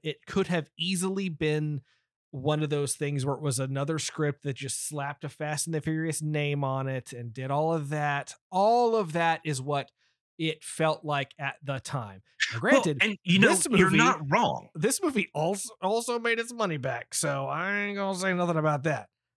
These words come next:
Speaker 1: But
Speaker 2: So this, yeah, this is a full, I mean, three years after Too Fast, Too Furious, Too Fast for Y'all. Um, that's never getting old. And I, re-, I, I'm with you. Like,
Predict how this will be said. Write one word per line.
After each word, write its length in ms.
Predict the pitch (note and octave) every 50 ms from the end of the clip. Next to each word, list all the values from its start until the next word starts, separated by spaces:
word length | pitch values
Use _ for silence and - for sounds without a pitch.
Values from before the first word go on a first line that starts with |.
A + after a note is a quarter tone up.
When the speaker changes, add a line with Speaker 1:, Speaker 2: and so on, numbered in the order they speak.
| _ _ _
Speaker 1:
But 240 | - C3+ C3 B2 -
Speaker 2:
So 220 | - A3+ G#3 G3
this, 360 | E3+ F3 C#4 C#4+ - - C3 -
yeah, 160 | E3 F3+ D3+
this 260 | C#3 A3 C#4 - - - -
is 80 | C#4+
a 60 | C#4+ -
full, 420 | - - E3+ F3 E3+ D#3+ D3 C#3+ -
I 100 | B2+ A2+
mean, 100 | G2+ -
three 480 | - - - - - - C#3+ D#3 E3+
years 440 | E3+ D#3 D3 D3 C#3 B2+ A#2 A2 - -
after 600 | - A#2 A#2 A2 - - - B2 A2+ G#2+ G#2+ G#2+ - -
Too 180 | - - - C3
Fast, 500 | A2+ - C3+ A#2+ A2+ A2 A2 - - -
Too 160 | - - B2
Furious, 720 | A2+ - A2+ G#2 F#2+ G2+ G2 F#2 G2 - - - - - - - - - _ _ _ _
Too 80 | - F2+
Fast 220 | - F#2 F#2+ -
for 80 | - -
Y'all. 240 | D#2 F2 A#2+ - - - - - _ _ _ _ _ _ _
Um, 640 | D3+ D#3+ D#3 D3+ C#3+ C#3 C3 B2+ B2 A#2 A2+ A2 G#2 - - - -
that's 200 | E2 - - -
never 120 | A#1 -
getting 180 | - A#1+ B1 -
old. 200 | - - - - - - - - - - - _ _ -
And 440 | D#3 E3+ E3+ E3+ E3 D#3+ D#3 C#3+ - - - _ _ _ _ _ _ _ _ _ _ _ _ _ _ -
I, 140 | F3 A3+ B3+
re-, 140 | C4 C4+ -
I, 120 | E3+ F#3+ F#3
I'm 200 | D#3+ F3+ G#3+ G#3+
with 220 | A#3 A3+ - A3
you. 160 | C4+ C#4+ D#3
Like, 320 | G2+ F2 - C#3 C#3+ -